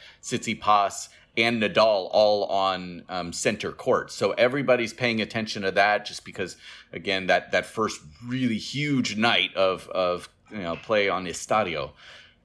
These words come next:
And so everybody's attention is there. Um, I was doing what, what I, what I,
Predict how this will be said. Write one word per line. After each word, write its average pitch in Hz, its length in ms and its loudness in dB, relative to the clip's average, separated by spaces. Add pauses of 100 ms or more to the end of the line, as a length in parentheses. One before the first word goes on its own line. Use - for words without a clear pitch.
(120)
And 110 160 2
so 123 360 4 (420)
everybody's 117 520 2
attention 107 400 -4
is 80 120 -8
there. 104 360 0 (520)
Um, 90 520 2
I 120 180 4
was 131 200 -6
doing 123 560 0
what, 113 240 2
what 113 180 4
I, 110 260 4
what 101 260 -4
I, 98 220 0